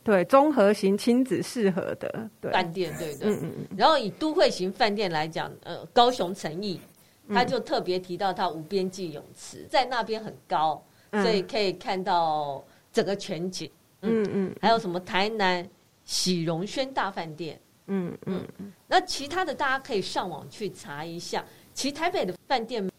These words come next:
Speaker 2: 很少入围。
Speaker 1: 可能都是因为台北人到别的地方去
Speaker 2: 啊，投票。
Speaker 1: 投票，对，
Speaker 2: <laughs> 对。
Speaker 1: 他自己在台北不会住台北的饭店啊。
Speaker 2: 有可能。
Speaker 1: 嗯，
Speaker 2: 所以，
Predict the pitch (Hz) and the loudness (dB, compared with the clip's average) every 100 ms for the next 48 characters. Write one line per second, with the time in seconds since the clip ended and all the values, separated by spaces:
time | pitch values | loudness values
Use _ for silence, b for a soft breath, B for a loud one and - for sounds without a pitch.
0 | b b 220 269 - 220 156 165 214 175 | b b 0 0 2 4 4 2 -2 -2
1 | 143 120 110 - - 233 233 247 285 311 | -4 -10 -12 -16 2 6 8 10 10 8
2 | 311 311 311 285 254 247 233 202 190 214 | 6 6 8 8 6 6 8 10 8 8
3 | 240 240 208 208 214 247 226 226 226 233 | 8 8 6 8 6 2 6 8 8 6
4 | - 277 233 214 240 254 214 240 233 240 | 4 6 6 4 2 4 8 12 12 12
5 | 330 254 330 320 294 427 427 453 320 269 | 12 12 12 12 12 12 12 10 10 10
6 | 359 349 285 269 240 254 285 294 294 277 | 12 12 10 10 10 12 12 12 4 8
7 | 254 240 196 214 254 240 240 269 254 240 | 8 8 10 10 8 6 8 8 8 8
8 | 233 226 - 143 139 - 262 240 208 240 | 6 4 0 -6 -4 6 8 8 6 8
9 | 262 240 214 196 185 - | 8 6 4 2 2 -2